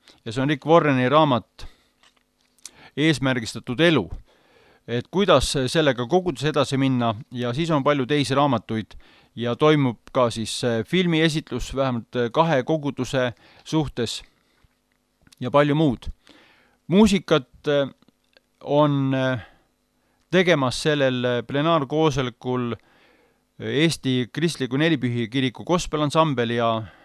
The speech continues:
eh, Piret Laikre juhatusel ja Seela Arved Mägile juhatusel. Eh, väga soosit-, soosin,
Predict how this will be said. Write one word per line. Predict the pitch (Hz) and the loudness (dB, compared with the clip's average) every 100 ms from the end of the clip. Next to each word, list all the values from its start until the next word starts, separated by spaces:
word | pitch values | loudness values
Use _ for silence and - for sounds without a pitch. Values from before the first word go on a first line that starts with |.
| _ | _
eh, | 139 113 110 110 | -16 -12 -10 -8
Piret | 151 156 127 | -4 -4 0
Laikre | 143 156 139 131 | 2 0 0 -2
juhatusel | 143 131 - 117 123 117 | -2 -2 -8 -10 -8 -4
ja | 113 | -4
Seela | - 170 160 120 | -4 -2 0 2
Arved | 123 117 110 | 0 -2 -2
Mägile | 147 135 113 | -2 -2 -2
juhatusel. | 120 117 - 98 95 - _ _ _ _ _ _ | -2 -2 -6 -12 -14 -16 _ _ _ _ _ _
Eh, | 113 117 117 | -8 -4 0
väga | 156 165 | 2 4
soosit-, | 143 170 156 135 - _ _ _ - | 4 4 4 -2 -8 _ _ _ -14
soosin, | - 175 170 147 131 | 0 2 4 2 -2